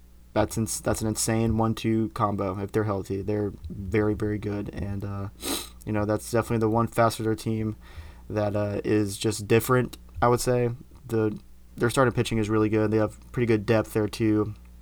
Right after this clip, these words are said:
Um, but, you know, I, I do think, I don't think this Mets team is perfect by any means. I don't think the division's over, even though,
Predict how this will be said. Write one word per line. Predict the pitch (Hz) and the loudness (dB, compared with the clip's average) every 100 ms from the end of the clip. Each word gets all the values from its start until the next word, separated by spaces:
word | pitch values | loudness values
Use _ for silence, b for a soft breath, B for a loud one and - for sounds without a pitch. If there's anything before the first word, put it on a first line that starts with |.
| - - - - - 123 | -20 -20 -10 -4 -4 -2
Um, | 110 104 | -2 -2
but, | 104 110 - B B B | -4 -6 -12 B B B
you | 110 | -2
know, | 113 | 0
I, | 117 127 | 4 2
I | |
do | - 147 | 4 2
think, | 151 139 | 2 2
I | |
don't | 127 | 0
think | 139 | 0
this | 131 | -2
Mets | 131 123 - | 0 0 -2
team | 120 | -4
is | |
perfect | - 123 117 123 | -2 0 0 2
by | 117 | 2
any | 117 | 2
means. | 110 110 107 107 - - B B B | 0 0 -2 -4 -10 -16 B B B
I | - | -4
don't | 113 120 | 0 0
think | - 127 127 - - - - - | 0 0 0 -6 -18 -20 -20 -8
the | 117 | -2
division's | 117 120 113 110 | 2 2 2 2
over, | 113 120 131 135 | 4 4 2 2
even | 113 110 110 | 0 0 2
though, | 110 107 | 2 0